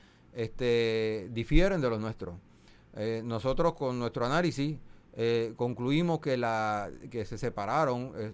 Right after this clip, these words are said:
los solenodontes cubanos de los espa-, de los, de la española, eh, hace aproximadamente veinticinco millones de años. Eso es antes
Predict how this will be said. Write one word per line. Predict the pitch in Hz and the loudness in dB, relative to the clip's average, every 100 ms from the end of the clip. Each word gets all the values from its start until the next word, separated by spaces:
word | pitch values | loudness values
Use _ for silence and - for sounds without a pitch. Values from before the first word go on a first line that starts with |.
| - | -10
los | 101 - | -4 0
solenodontes | 104 110 127 - | 0 0 -4 -4
cubanos | 135 135 139 139 131 | -2 0 0 -4 -4
de | 127 | -2
los | 127 | 0
espa-, | 127 123 - 120 | -2 -4 -6 -4
de | 117 | -2
los, | 113 107 107 | 0 -2 -2
de | 110 | -4
la | |
española, | 110 120 147 143 117 - - - - - - - | -4 -4 -2 0 -2 -4 -18 -20 -20 -20 -20 -10
eh, | - 110 107 104 101 - | -4 -2 0 -2 -4 -4
hace | 104 139 | -4 -2
aproximadamente | 127 135 147 151 143 | -2 -2 -2 0 -2
veinticinco | 120 107 110 117 127 | -2 -4 -6 -6 -4
millones | 120 120 | -4 -4
de | 110 | -4
años. | 85 82 87 - - - - | -8 -12 -16 -20 -20 -20 -12
Eso | 110 160 | -4 0
es | 143 - - - | 4 4 4 0
antes | 151 196 160 127 127 | 0 2 0 -2 -2